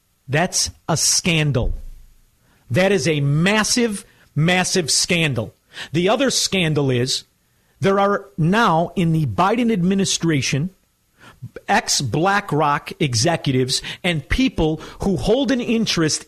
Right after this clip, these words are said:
in this very industry that could not exist without government funding and government subsidies. This is a major scandal. And now you have a corrupt mafia head who is the head of the Department of Labor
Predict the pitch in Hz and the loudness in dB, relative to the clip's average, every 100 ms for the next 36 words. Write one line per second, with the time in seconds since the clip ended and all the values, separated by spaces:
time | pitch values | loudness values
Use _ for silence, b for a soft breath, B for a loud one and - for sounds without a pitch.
0 | - 247 254 220 196 135 170 190 185 180 | -2 0 2 2 0 -2 0 0 0 0
1 | 196 185 160 156 139 139 - 220 185 170 | 0 0 0 -2 -2 -4 -2 -2 0 0
2 | 156 120 127 131 123 127 120 101 127 117 | 0 -2 -2 -2 -2 0 -2 -2 -2 0
3 | 110 - 170 196 190 - 135 127 117 110 | -4 -2 -2 0 -2 -2 -2 0 0 -2
4 | 101 123 101 - 92 - B B 135 233 | -2 -4 -4 -4 -6 -8 B B 0 2
5 | 240 - - 175 160 143 139 175 185 147 | 2 -2 -2 -2 0 0 0 0 0 0
6 | 160 - 143 123 - B B 175 156 214 | 0 0 -2 -2 -4 B B -2 0 0
7 | 233 180 147 131 127 - - 131 160 240 | 0 0 0 0 -2 -4 -2 0 2 0
8 | - - B B 156 185 180 147 117 113 | -4 -14 B B 0 0 0 -2 0 -2
9 | 120 143 _ 147 147 110 127 160 165 120 | -4 -6 _ -2 -2 0 0 0 0 -2
10 | 113 110 147 131 123 110 151 131 110 | -2 -2 -2 0 -2 0 0 0 -4